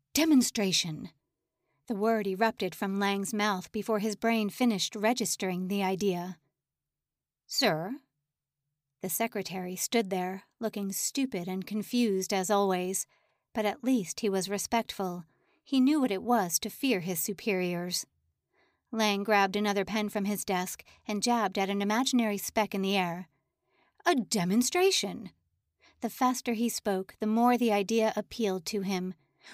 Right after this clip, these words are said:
"We find the worst offenders here, shouldn't be tricky, and we make examples of them for everyone else." "Including our new chief officer."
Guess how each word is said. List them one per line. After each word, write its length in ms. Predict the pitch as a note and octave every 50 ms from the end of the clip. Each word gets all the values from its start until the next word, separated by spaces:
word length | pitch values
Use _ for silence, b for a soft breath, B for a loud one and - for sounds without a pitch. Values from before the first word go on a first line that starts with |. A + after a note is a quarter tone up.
| B B -
"We 220 | - A#3 C4+ D#4
find 480 | F#4 - F4 D#4 D4+ D4 D4+ D#4 D#4 C#4+
the 280 | A3+ G#3+ G#3 F#3+ F#3+
worst 420 | G3+ F3+ F#3 G3 A3 C4 C4 - -
offenders 440 | D#4+ - D#4 C#4 C4+ C4+ D#4+ - -
here, 420 | - A3+ F3+ D#3+ F3+ A3 C#4 - - _ _ _ _ _ -
shouldn't 480 | - - - - A3+ F#3+ F#3+ F#3+ E3
be 120 | E3 F#3 E3+
tricky, 600 | - - A3 B3+ C4+ - E3 D#3+ A#3+ C#4 D4+ b b b b b b b b b
and 300 | A#3+ C4+ D#4 F4 G4+ - -
we 280 | D4 C4 C4+ D4 D#4+ -
make 240 | B3+ A#3+ A#3+ A#3+ D4
examples 540 | C#4 B3+ C#4 B3+ F4 G4 F#4+ - A3 F#3 F#3
of 100 | F3+ F3
them 220 | F#3+ F3+ F#3 F#3+
for 160 | - B3 A#3
everyone 360 | A#3 A3+ B3+ C4+ C#4+ D#4 E4+
else." 460 | G4 F#4 - - - - - - - - _ _ _ _ _ _ _ _ _ _ _ _ _ _ _ _ _
"Including 1080 | - B3 G#3+ G#3 G3+ - - - C#4+ C#4 D#4+ D#4+ C#4 F3+ E3+ D#3 D#3+ D#3+ E3 E3 F#3 - -
our 200 | A3 A#3+ A3+ G#3
new 340 | G#3 G#3+ A#3+ A3+ F#3 F3+
chief 280 | F#3 - - G3 F#3+ -
officer." 640 | A3 A3 G#3+ - F#3+ E3 - F3+ - - - -